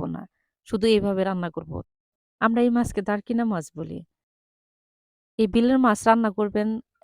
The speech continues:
কোনো আদা রসুনই দিতে হবে না। এখন আমি ঢাকনাটা ঢেকে আলু কষিয়ে নেব। আর এই কষানোর মধ্যে আলু সেদ্ধ হয়ে যাবে। কিছুক্ষণ পর আমি ঢাকনা উঠিয়ে আলু নেড়ে দেব,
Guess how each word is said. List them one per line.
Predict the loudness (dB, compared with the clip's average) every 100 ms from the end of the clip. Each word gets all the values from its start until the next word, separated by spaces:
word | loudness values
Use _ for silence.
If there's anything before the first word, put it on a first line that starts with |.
| -8
কোনো | -4
আদা | -2 -2 -2
রসুনই | -2 -4 -6
দিতে | -8 -8
হবে | -8 -6 -8
না। | -8 -12 _ _ _ _ _ _ _ _ _ _ _ -6
এখন | -4 0
আমি | 0 0
ঢাকনাটা | -4 -4 -4 -2
ঢেকে | -4 -6
আলু | -6 -6
কষিয়ে | -6 -8 -6 -6
নেব। | -8 -10 -14 -14 _ _ _ _ -6
আর | -4
এই | -2
কষানোর | -4 -2 0 0
মধ্যে | -2 -2
আলু | -4 -4
সেদ্ধ | -6 -8 -4
হয়ে | -4 -4
যাবে। | -6 -10 -10 -14 _ _ _ _ _ _ -10
কিছুক্ষণ | -6 -6 -4 -2
পর | 0
আমি | 0 -2
ঢাকনা | -4 -4 -4
উঠিয়ে | -4 -4 -4 -4
আলু | -4
নেড়ে | -4 -4 -6
দেব, | -8 -12